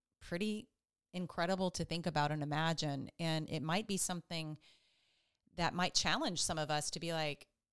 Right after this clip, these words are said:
"Wait a second, how is that even real?" Right? So if you're, if you're there, if you're kinda wondering, like, "How could we have lived hundreds and hundreds of years?" Um, I know that I'm like,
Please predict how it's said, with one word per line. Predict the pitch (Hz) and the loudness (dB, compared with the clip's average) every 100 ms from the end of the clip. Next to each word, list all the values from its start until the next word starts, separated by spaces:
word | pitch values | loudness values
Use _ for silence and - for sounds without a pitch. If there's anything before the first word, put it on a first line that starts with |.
| _ | _
"Wait | 185 185 | -4 -2
a | 170 | 0
second, | 147 165 147 - _ _ _ _ _ _ _ _ - - _ _ _ | -2 -4 -6 -12 _ _ _ _ _ _ _ _ -20 -20 _ _ _
how | - 202 202 | -4 2 4
is | 262 | 4
that | 214 202 | 2 0
even | 196 170 147 | 0 -2 -2
real?" | 156 185 117 - _ _ | 2 2 0 -6 _ _
Right? | 156 151 156 240 - _ _ _ - | 0 2 2 0 -4 _ _ _ 2
So | - 196 185 180 | 6 6 6 2
if | 180 185 | -2 0
you're, | 190 214 285 311 | 2 4 2 0
if | 180 - | -4 0
you're | 214 | 0
there, | 226 202 208 151 | 4 4 2 0
if | |
you're | - | -4
kinda | - 185 | -6 -4
wondering, | 175 170 170 | -2 -2 -2
like, | 156 147 | -4 -4
"How | 170 185 | -2 -2
could | 226 | 0
we | 202 | -2
have | 143 | -2
lived | 156 175 | -2 -4
hundreds | - 160 165 151 | -4 -6 -6 -6
and | 196 | -8
hundreds | 151 156 143 | -8 -8 -8
of | 143 | -10
years?" | 131 156 135 90 - - - _ _ _ _ _ | -6 -6 -4 -4 -6 -8 -16 _ _ _ _ _
Um, | - 175 160 156 151 _ _ _ _ - | 0 2 2 0 -6 _ _ _ _ -2
I | 160 | 2
know | 175 180 | 4 6
that | 165 | 6
I'm | 151 180 | 4 2
like, | 151 | 0